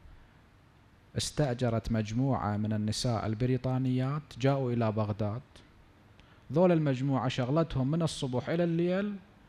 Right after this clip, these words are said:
يمشون في الشوارع وأزقة بغداد. حتى شنو؟ حتى قبح السفور يزول."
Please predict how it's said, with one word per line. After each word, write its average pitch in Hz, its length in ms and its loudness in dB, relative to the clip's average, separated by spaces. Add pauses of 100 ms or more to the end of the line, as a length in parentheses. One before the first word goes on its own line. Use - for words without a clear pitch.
(1160)
يمشون 143 500 4
في 131 260 0
الشوارع 135 600 4
وأزقة 135 640 0
بغداد. 113 520 -2 (2500)
حتى 127 260 -4
شنو؟ 175 260 -2
حتى - 280 -4
قبح 180 320 -2
السفور 202 600 0
يزول." 175 500 2